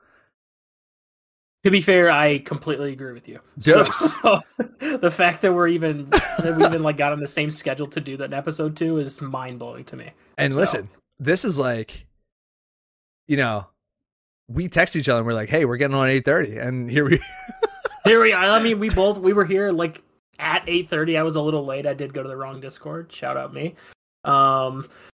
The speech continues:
Speaker 1: so yeah, I mean, I was, I was two minutes late, but two minutes late is generally five minutes early for me.
Speaker 2: Better
Speaker 1: So.
Speaker 2: than a month behind for
Speaker 1: <laughs>
Speaker 2: the <laughs>
Speaker 1: Uh, yes,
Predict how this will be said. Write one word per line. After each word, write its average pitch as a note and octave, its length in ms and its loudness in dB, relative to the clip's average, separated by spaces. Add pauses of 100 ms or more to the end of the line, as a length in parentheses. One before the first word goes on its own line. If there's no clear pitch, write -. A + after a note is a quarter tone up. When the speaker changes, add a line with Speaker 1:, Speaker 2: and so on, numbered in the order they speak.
(160)
Speaker 1:
so F3 360 4
yeah, A3+ 340 4
I E3+ 80 2
mean, A#3+ 120 2
I C4+ 40 0
was, D4 260 0
I - 140 -2
was D4+ 180 0
two C#4 160 -2
minutes G#3 300 -2
late, F3 280 -2
but C#3+ 140 -6
two A3+ 140 0
minutes A3 280 -2
late F#3+ 240 -2
is C#3+ 140 -2
generally D#3 420 0
five D3+ 300 2
minutes C3+ 240 -4
early C#3 240 -8
for - 120 -16
me. - 180 -18 (180)
Speaker 2:
Better D#3+ 560 0
Speaker 1:
So. C#3+ 60 -4
Speaker 2:
than C#3 260 -4
a B2+ 100 -4
month A2+ 440 -6 (100)
behind A2+ 640 -6
for A2 380 -6
Speaker 1:
<laughs> G#2+ 240 -2 (280)
Speaker 2:
the - 520 2 (2000)
<laughs> - 0 -
Speaker 1:
Uh, G3 360 8
yes, C3+ 280 -4